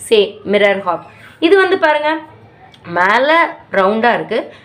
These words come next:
கீழே எப்படி இருக்கு? ட்ரையாங்கிளா இருக்கு. இது வந்து mirror, இப்படி பிரிச்சிருந்தா இந்த பக்கமும் இந்த பக்கமும் ஒரே மாதிரி இருக்கா? கிடையாது, ஒரே மாதிரி இல்ல. இது வந்து mirror half இல்ல. அதே போல தான் இப்ப பாருங்க, பி பாருங்க, எக்ஸாக்ட்டா நம்மளுக்கு B இந்த சைடு ஒரு பி எப்படி இருக்கோ அதே போல மேல எப்படி இருக்கோ அதே போல கீழே இருக்கா?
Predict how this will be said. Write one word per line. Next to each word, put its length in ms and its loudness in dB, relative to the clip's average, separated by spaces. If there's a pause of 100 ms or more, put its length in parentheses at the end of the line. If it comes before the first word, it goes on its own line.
கீழே 300 0
எப்படி 240 0
இருக்கு? 440 0
ட்ரையாங்கிளா 540 0
இருக்கு. 220 -6
இது 200 -4
வந்து 180 -2
mirror, 200 0
இப்படி 260 -2
பிரிச்சிருந்தா 640 -4
இந்த 220 -2
பக்கமும் 280 -6
இந்த 140 -6
பக்கமும் 320 -4
ஒரே 220 0
மாதிரி 240 -2
இருக்கா? 500 -2
கிடையாது, 320 -2 (180)
ஒரே 200 2
மாதிரி 260 0
இல்ல. 260 -8
இது 120 -2
வந்து 180 -6
mirror 340 -2
half 160 -4
இல்ல. 160 -6 (380)
அதே 280 0
போல 180 -2
தான் 100 -8
இப்ப 180 -4
பாருங்க, 280 -2
பி 240 -6
பாருங்க, 400 -4 (260)
எக்ஸாக்ட்டா 560 0 (300)
நம்மளுக்கு 340 0
B 140 -2
இந்த 180 -2
சைடு 360 2
ஒரு 220 2
பி 160 -4
எப்படி 300 -2
இருக்கோ 160 -4
அதே 500 4
போல 160 2
மேல 320 -2
எப்படி 300 -2
இருக்கோ 120 -4
அதே 540 0
போல 220 0
கீழே 240 -6
இருக்கா? 360 -2